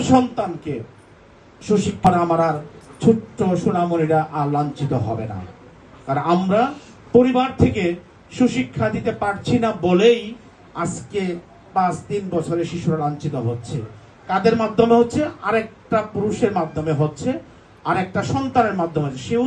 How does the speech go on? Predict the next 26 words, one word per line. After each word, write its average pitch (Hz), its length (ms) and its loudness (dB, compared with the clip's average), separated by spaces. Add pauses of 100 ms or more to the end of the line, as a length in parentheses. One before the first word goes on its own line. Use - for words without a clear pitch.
তো 277 80 -2
কোনো 240 220 -2
না 208 140 -4
কোনো 208 120 -6 (100)
ঘরের 180 220 -2 (100)
সন্তান, 131 360 -8 (680)
তাকে 214 280 0 (140)
কেন 220 140 2 (180)
তার 196 140 2 (140)
মা 196 120 6 (500)
সুশিক্ষায় - 520 0
শিক্ষিত - 320 -4 (160)
করেন 170 280 6 (140)
নাই? 107 140 -4 (420)
এটা 170 200 -2
তো 214 40 0 (120)
আমার 185 200 4 (100)
ব্যর্থতা, 156 480 2
আমার 185 140 0 (120)
সমাজের 220 440 4
ব্যর্থতা, 139 500 0 (520)
মা 214 100 6 (140)
হিসাবে 233 340 0
আমার 277 260 4
ব্যর্থতা। 131 500 0 (580)
তাহলে 170 180 -2